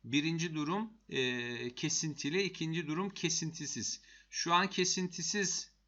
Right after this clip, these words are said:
e, akım durumunu inceliyoruz. Biraz önce onu gördük. E, az sonra daha detaylı olarak göstereceğim ben size. E, pi artı alfa anına kadar, bakın şurası pi artı alfa anını temsil ediyor.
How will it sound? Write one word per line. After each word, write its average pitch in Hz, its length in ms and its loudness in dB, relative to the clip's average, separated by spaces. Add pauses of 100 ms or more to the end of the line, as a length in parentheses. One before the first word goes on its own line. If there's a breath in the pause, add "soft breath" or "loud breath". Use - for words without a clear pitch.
e, 127 180 -2
akım 160 500 -4 (160)
durumunu 139 340 2
inceliyoruz. 131 560 0
Biraz 135 260 -2
önce 135 240 -2
onu 131 300 -2 (680)
gördük. 120 540 0 (480 loud breath)
E, 110 100 -4 (1040)
az 135 160 -4
sonra 131 340 -4
daha 131 220 2
detaylı 123 380 0
olarak 110 280 -2
göstereceğim 104 680 -4
ben 98 140 -4
size. 180 500 -2 (460 loud breath)
E, 110 520 -2
pi 202 280 4
artı 180 320 8
alfa 185 360 8
anına 160 440 6
kadar, 156 440 2 (280 soft breath)
bakın 139 260 2
şurası 196 760 4
pi 202 240 6
artı 175 340 6
alfa 185 360 6
anını 180 460 8
temsil 131 460 0
ediyor. 135 400 2